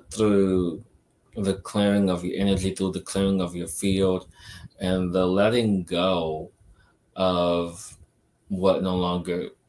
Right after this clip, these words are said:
deserves your attention. <laughs> You know, it's about, you know, what deserves your attention now. Do you deserve your s-, own attention? Do you give yourself enough attention? Maybe, maybe not. You know, sometimes, you know, we get lost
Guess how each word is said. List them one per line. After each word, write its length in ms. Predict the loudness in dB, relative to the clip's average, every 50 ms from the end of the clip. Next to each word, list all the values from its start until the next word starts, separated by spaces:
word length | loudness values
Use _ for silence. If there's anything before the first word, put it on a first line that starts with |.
| _ _ _ _ _ _ _ _ _ _ _ -14 -10 -8 -6 -6 -8 -8 -10 -14 -16 _ _ -6 -2
deserves 520 | 0 2 2 4 4 4 4 4 4 4 4
your 160 | 4 4 2
attention. 520 | 2 0 -2 -2 -4 -4 -6 -8 -8 -12 -14 -18 _ _ -20 -12 -10
<laughs> 60 | -8 -8 -8 -10 -12 -14 -16 -16 -14 -14 -12 -12 -12 -12 -12 -12 -12 -12 -14 -14 -14 -18 _ _ -2 0
You 60 | 2
know, 280 | 2 2 2 0 0
it's 260 | 0 0 0 0 0 0
about, 520 | 4 6 6 6 6 6 4 2 -2 -8 _ _ _ _ _ _ _ _ -18 -6
you 120 | -2 0 2
know, 300 | 2 4 2 2 0 -2 -6 _
what 280 | 2 6 6 6 8 6
deserves 500 | 4 2 4 4 4 4 2 2 2 2
your 140 | 2 2 2
attention 540 | 0 0 -2 -2 -2 -2 -4 -8 -10 -10
now. 160 | -10 -8 -8 -4
Do 140 | -2 0
you 440 | 2 2 2 2 2 2 2 2 0
deserve 560 | 0 0 0 0 0 2 2 2 2 0 -2
your 160 | -2 -2 -2 -2
s-, 260 | -2 -2 -2 -4 -2 0
own 240 | 2 4 4 4 2
attention? 500 | 2 0 0 0 0 -2 -2 -4 -2 0
Do 80 | 0
you 180 | 2 2 0 0
give 220 | 0 0 0 0
yourself 480 | 0 0 0 0 0 0 0 0 -2 -2 -4
enough 340 | -2 0 0 0 0 -2 -4
attention? 640 | -6 -6 -4 -4 -4 -4 -6 -6 -4 -4 -4 -4 -4
Maybe, 360 | -2 2 2 4 4 2 2
maybe 300 | 2 2 0 2 0 -2
not. 360 | -2 -2 -2 -2 -4 -6 -10 -14 _ -20 -20 -20 -18 -18 -18 -10 -6
You 80 | -2
know, 40 | -2
sometimes, 600 | 0 2 2 2 2 2 2 4 4 2 0 0
you 60 | 2
know, 120 | 2 4 4
we 120 | 4 4
get 220 | 4 4 4 4 4
lost 500 | 4 6 6 6 6 4 2 -2 -4